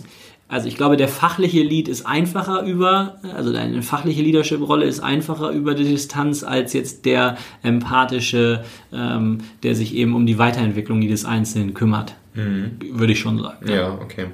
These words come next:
Speaker 2: Welche Pflichten hat so ein lateraler Leader seinem Management oder sagen wir, dem Management gegenüber und welche Pflichten hat er einem, seinem Team gegenüber?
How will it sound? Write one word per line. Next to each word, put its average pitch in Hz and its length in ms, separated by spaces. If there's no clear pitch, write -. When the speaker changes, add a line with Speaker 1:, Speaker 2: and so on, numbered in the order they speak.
Speaker 2:
Welche 117 520
Pflichten 117 520
hat 120 140
so 117 140
ein 110 280
lateraler 104 760
Leader 110 260
seinem 98 500
Management 113 560
oder 95 180
sagen 95 180
wir, 92 80
dem 113 460
Management 117 720
gegenüber 131 520
und 101 160
welche 104 180
Pflichten 117 540
hat 110 100
er 110 80
einem, 98 320
seinem 101 320
Team 135 400
gegenüber? 143 680